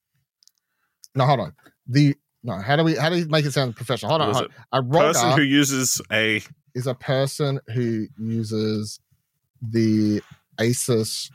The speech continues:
Speaker 1: rog <laughs> Ally gaming device, uh, as, no, hold on. We gotta make it sound like they're a big fan. Uh, a Rogger is a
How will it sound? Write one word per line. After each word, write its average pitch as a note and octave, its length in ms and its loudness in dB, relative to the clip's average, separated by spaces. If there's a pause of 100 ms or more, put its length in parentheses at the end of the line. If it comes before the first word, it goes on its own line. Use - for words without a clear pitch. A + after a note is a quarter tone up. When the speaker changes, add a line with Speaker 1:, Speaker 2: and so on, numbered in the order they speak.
(140)
Speaker 1:
rog A2 320 2 (360)
<laughs> - 320 -20
Ally G2 540 2 (720)
gaming G2+ 560 0 (160)
device, G2 960 -2 (960)
uh, F#2+ 380 2 (580)
as, A2 600 -2 (580)
no, D3 240 2
hold E3+ 160 2
on. D3+ 100 0
We D#3+ 80 2
gotta G3 140 6
make G3+ 120 4
it G3+ 100 0
sound G3 140 2
like E3+ 120 0
they're D#3+ 100 2
a - 20 4
big C#3 160 -2
fan. C3 280 0 (500)
Uh, A#2+ 240 4
a C3+ 100 0
Rogger F3 420 4
is C#3+ 260 0
a B2+ 460 2